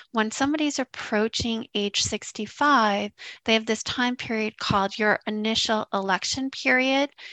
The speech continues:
It's three months prior to your sixty-fifth birthday, the month of, and three months after. So most people are joining Medicare when they turn sixty-five. Um,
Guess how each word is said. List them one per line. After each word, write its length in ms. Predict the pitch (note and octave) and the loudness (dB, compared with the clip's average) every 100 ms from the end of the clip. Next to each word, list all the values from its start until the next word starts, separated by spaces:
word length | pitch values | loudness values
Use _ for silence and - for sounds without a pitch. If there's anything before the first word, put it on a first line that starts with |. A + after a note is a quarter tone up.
| - _ - | -20 _ -2
It's 240 | A3 - | 0 -2
three 240 | - A#3 | -2 -2
months 300 | B3 B3+ C4+ | 0 0 -2
prior 640 | - - A3+ G#3+ A3 C4+ - _ - | -6 -6 2 2 2 -2 -4 _ -2
to 140 | - | 0
your 120 | A#3 | 0
sixty-fifth 680 | A3+ A#3 - A#3+ - A#3 - | 0 -6 -6 -6 -4 -4 0
birthday, 580 | G#3+ G3+ - G3 G3+ A#3+ - - - | 2 2 -2 -4 -2 -4 -10 -20 -4
the 80 | A3 | -2
month 380 | A3 A3 G#3+ - - | 0 0 0 0 4
of, 320 | A#3 A3 G#3 - | 6 6 2 -2
and 160 | A3 G#3+ | -6 -6
three 240 | A3 G#3+ | -6 -4
months 320 | G#3 F#3+ G3+ - - | -2 -4 -6 -12 0
after. 580 | G#3 G#3 - - - A#3+ - - - - | 2 2 -4 -8 -8 -10 -14 -16 -16 -10
So 720 | - B3 A3+ A3 A3 G#3+ G#3+ - - - _ _ _ _ _ - | 0 4 6 8 6 4 2 -4 -14 -20 _ _ _ _ _ -6
most 640 | A#3+ A#3 A#3 A3+ C#4+ - | 0 4 4 4 2 -2
people 460 | - B3+ - C#4+ D4+ | -2 -2 2 2 4
are 140 | A3+ | 2
joining 420 | G#3+ G#3+ G#3+ G#3 G3+ | 2 0 0 0 -2
Medicare 500 | F#3+ G3 - G#3 G3+ | -2 -2 -2 -2 2
when 220 | G3+ G3+ | 2 2
they 140 | G3 | -2
turn 280 | - G3+ F#3 | -4 -6 -6
sixty-five. 1040 | - - - - - - F3+ - A#3 - - - - - | -8 -10 -8 -10 -6 0 0 0 -4 -8 -16 -20 -16 -8
Um, 420 | G#3 G3 F#3+ | -4 -4 -6